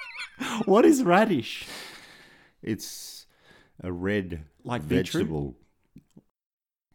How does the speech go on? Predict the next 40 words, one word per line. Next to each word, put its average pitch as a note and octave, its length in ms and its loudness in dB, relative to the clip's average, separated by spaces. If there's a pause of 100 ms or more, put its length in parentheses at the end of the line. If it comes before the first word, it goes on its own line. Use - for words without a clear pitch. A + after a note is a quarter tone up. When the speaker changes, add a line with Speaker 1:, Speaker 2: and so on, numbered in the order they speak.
(100)
Speaker 2:
Yeah, F2 380 -6 (240)
but E2 200 -8
with D2+ 180 -6
the D2+ 60 -10
white, D2+ 520 -8 (320)
Speaker 1:
I B2 60 -12
haven't C#3+ 160 -4
had G#2+ 200 -6
beetroot F2+ 360 -8
in - 60 -8
so - 180 -8
Speaker 2:
white, E2 140 -2
Speaker 1:
long, F2 220 -6
man. E2+ 280 -10
Speaker 2:
it's - 160 -14
got E2+ 200 -4
white C#2 440 -10
meat. C#2+ 340 -10 (1300)
Speaker 1:
We E3+ 100 0
should F#3 180 -2
also A#3 280 0
make D3 220 2
this A#2 160 -4
a G#2 40 -2
bit G#2 160 -2
of F#2+ 80 -2
a G2 60 -4
get - 280 -6
to G#2 100 -6
know F#2+ 240 -4
Simon. G2+ 600 -8 (580)
Speaker 2:
No, D#2+ 460 -4
no, D2 300 -6
we C#2 120 -10
shouldn't. C2 320 -14 (320)
Speaker 1:
You C3+ 560 0
are, A2 560 -6
what A#2+ 200 -6
are A2 200 -4
you? - 260 -6